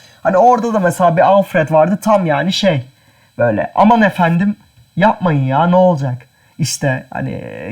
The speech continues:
kendi başınızı belaya sokarsınız falan. Hani buradaki Alfred ise tam tersine, e, Bruce Wayne'i eğitmek için elinden geleni yapan Alfred'i falan görüyoruz.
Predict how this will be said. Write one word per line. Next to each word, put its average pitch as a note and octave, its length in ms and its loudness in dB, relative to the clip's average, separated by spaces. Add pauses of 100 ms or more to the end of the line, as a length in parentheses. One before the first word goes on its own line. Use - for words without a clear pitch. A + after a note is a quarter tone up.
kendi G3+ 400 2
başınızı F#3+ 480 0
belaya D3 380 0
sokarsınız D#3 600 -4
falan. F3 260 2
Hani F3+ 240 0
buradaki C4 340 0
Alfred C4 400 0
ise C4 220 -4
tam C#4 220 -2
tersine, B3 600 0 (420)
e, E3 360 -2
Bruce A3 260 4
Wayne'i B3 340 -2
eğitmek F#3 560 0
için - 240 -6
elinden F#3 440 2
geleni A3 280 0
yapan A#3 260 -4
Alfred'i G#3+ 460 0
falan G#3 300 0
görüyoruz. C#3+ 520 0